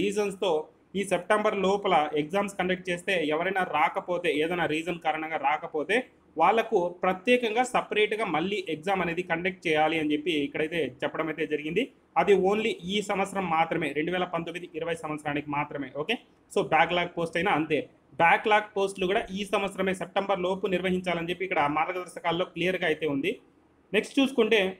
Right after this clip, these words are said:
మిగిలిన సెమిస్టర్ల వారికి గత ఏప్రిల్లో సూచించినట్లుగా అంతర్గత మార్కులు, గత సెమిస్టర్ పరీక్షలను మార్కులను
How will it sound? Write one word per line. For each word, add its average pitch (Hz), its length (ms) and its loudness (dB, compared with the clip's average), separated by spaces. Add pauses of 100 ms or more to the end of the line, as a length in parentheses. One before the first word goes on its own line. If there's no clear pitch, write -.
(420)
మిగిలిన 269 440 6 (100)
సెమిస్టర్ల 220 500 0
వారికి 185 300 2 (260)
గత 190 120 2 (240)
ఏప్రిల్లో 240 380 2 (100)
సూచించినట్లుగా 190 640 -2 (220)
అంతర్గత 226 420 0 (140)
మార్కులు, 175 360 -2 (580)
గత 240 260 2 (120)
సెమిస్టర్ 226 460 2
పరీక్షలను 196 420 0 (240)
మార్కులను 202 400 2